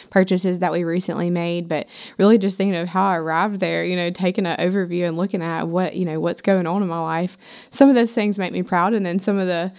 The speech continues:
you know, the history, you know, is some stuff that we had to work on, but I think I arrived where I am now because of that. So I think it's cool.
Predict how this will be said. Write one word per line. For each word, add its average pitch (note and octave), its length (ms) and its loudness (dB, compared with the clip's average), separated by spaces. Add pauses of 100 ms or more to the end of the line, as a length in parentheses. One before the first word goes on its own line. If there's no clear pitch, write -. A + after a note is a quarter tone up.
(260)
you G#3+ 80 4
know, F3 140 4
the F3 120 2
history, F#3+ 560 0
you G#3 160 -2
know, F3 140 -2
is F#3 120 -2
some F#3+ 200 0
stuff F#3 240 -2
that F3 100 -2
we F#3 100 0
had F#3 160 0
to E3+ 80 -4
work E3 260 -4
on, E3 280 -4
but E3 200 -2
I F3 100 -6
think F3+ 220 -2
I D#3+ 120 -4
arrived E3 320 -2
where E3+ 220 -2
I - 60 -6
am E3 200 -2
now E3 320 -2
because F#3+ 440 -2
of E3+ 120 -4
that. - 380 -10
So - 160 -6
I F#3 140 -2
think F3+ 160 -2
it's - 180 -8
cool. G3 420 -2